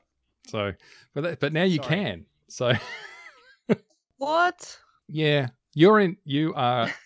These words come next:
Speaker 1: you, obviously, you play bass. One of your hats, one of your many, many hats, you play bass in the metal band Lord. Can you remember what it's like to play live?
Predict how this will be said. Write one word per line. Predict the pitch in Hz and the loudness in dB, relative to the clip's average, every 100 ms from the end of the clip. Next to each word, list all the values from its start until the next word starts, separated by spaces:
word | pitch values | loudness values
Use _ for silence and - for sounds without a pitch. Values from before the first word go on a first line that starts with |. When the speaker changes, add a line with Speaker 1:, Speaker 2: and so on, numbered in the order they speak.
| _ - _ _ | _ -20 _ _
Speaker 1:
you, | 113 120 131 | -4 -4 -4
obviously, | 131 113 113 - | -6 -6 -6 -6
you | 107 110 | -6 -6
play | - 107 | -2 -2
bass. | 101 90 90 - - _ | 0 -4 -6 -10 -20 _
One | 120 | -6
of | 120 | -4
your | 98 | -4
hats, | 98 101 - | -8 -12 -12
one | 113 | -10
of | 104 | -6
your | |
many, | 123 127 | -6 -6
many | 104 90 | -8 -8
hats, | 98 - | -12 -14
you | - | -10
play | 104 | -8
bass | 98 95 - _ | -8 -10 -14 _
in | - 101 95 101 | -12 -10 -10 -10
the | 110 | -8
metal | 107 101 | -6 -6
band | 98 95 95 | -6 -8 -8
Lord. | 95 101 104 123 127 _ | -10 -8 -6 -8 -10 _
Can | 165 202 | 0 2
you | 233 | 4
remember | 196 156 147 139 | 4 2 2 2
what | 135 120 | 2 2
it's | 127 - | -2 -4
like | 117 151 | -4 -4
to | - | -6
play | - 120 117 | -6 -6 -4
live? | 73 85 - | -6 -8 -10